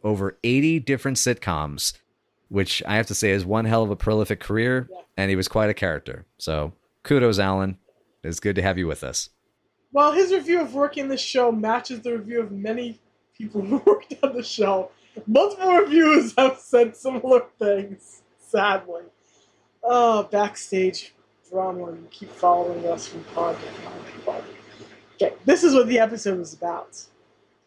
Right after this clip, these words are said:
Speaker 2: When Edna's handsome and younger ex-husband Johnny shows up to see her and take her out to dinner, jealousy begins to ferment in Frank. But he tells her she can and should see whoever she wants to see,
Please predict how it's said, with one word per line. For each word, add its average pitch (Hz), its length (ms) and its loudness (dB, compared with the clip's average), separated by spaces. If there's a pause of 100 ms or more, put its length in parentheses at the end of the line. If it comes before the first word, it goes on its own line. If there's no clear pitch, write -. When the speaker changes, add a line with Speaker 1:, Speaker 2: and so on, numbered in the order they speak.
(360)
Speaker 2:
When 214 140 0
Edna's 262 300 4
handsome 302 360 2
and 233 120 2
younger 269 240 4
ex-husband 311 680 0
Johnny 269 340 2
shows 220 320 2
up 277 160 4
to - 60 -20
see 330 320 4
her 214 260 4
and - 160 -8
take - 200 -4
her 277 140 2
out 277 180 -2
to 339 40 -2
dinner, 277 460 2 (160)
jealousy 240 300 2
begins 285 280 2
to 294 60 -10
ferment 285 440 2
in 294 80 -12
Frank. - 520 -2 (420)
But 196 120 0
he 202 60 -4
tells 294 300 2
her 359 80 0
she - 220 -6
can 294 320 2
and 339 100 -4
should - 260 0
see 294 280 -2
whoever 269 260 4
she - 140 -4
wants 302 300 2
to - 40 -16
see, 175 320 -12